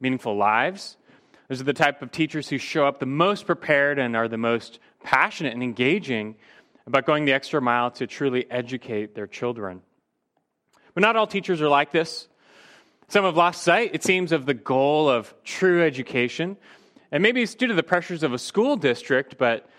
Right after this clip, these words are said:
some op-, teachers seem to operate with the goal of just standardized testing in mind or certain pass rates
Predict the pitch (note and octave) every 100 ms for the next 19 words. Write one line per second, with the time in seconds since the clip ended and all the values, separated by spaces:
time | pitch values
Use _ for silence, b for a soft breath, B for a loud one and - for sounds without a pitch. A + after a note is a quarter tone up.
0 | b b - B2+ D#3+ D3 D3+ - - F3
1 | E3+ C#3 - C#3+ B2+ C#3 D3 C3+ B2+ -
2 | C3 C3 B2+ A2 B2 - - - D#3 E3+
3 | F3+ E3 D#3 C#3+ - - E3+ E3 - C3+
4 | A#2 G#2+ G#2+ G2+ G2 G2 G2+ - A3+ F3+
5 | - D3+ D#3 - A#2+ G#2 F#2+ -